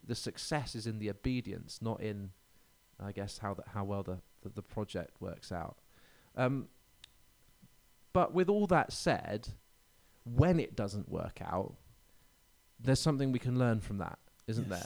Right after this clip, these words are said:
Speaker 1: there? We, we
Speaker 2: Yeah.
Speaker 1: can use that as a learning experience. How would you encourage people, again, in that situation where they have taken a step of faith and it didn't work, to look back on and reflect upon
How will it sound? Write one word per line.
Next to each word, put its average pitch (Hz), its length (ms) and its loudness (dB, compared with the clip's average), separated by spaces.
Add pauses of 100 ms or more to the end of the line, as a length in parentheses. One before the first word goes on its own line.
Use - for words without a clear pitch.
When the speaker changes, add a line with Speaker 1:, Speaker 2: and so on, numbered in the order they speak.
Speaker 1:
there? - 80 -6
We, 127 140 2
we 127 100 2
Speaker 2:
Yeah. - 100 -2
Speaker 1:
can 156 220 2
use 139 180 0
that 107 160 2
as 113 100 -2
a 113 60 0
learning 113 340 2
experience. 95 560 -6
How 180 220 0
would 196 180 2
you 170 80 0
encourage 143 500 0
people, 113 400 -2 (840)
again, 110 340 0
in 117 120 0
that 123 140 -2
situation 110 460 -2
where 107 80 0
they 104 100 -2
have 123 240 0
taken 131 220 -4
a 117 40 -6
step 110 180 -4
of 107 100 -8
faith 98 380 -4
and 107 140 -2
it - 120 -8
didn't 120 220 -2
work, 92 360 -2
to - 160 -4
look 120 240 0
back 113 240 -2
on 104 160 -4
and 101 180 -6
reflect - 580 -8
upon 98 520 -4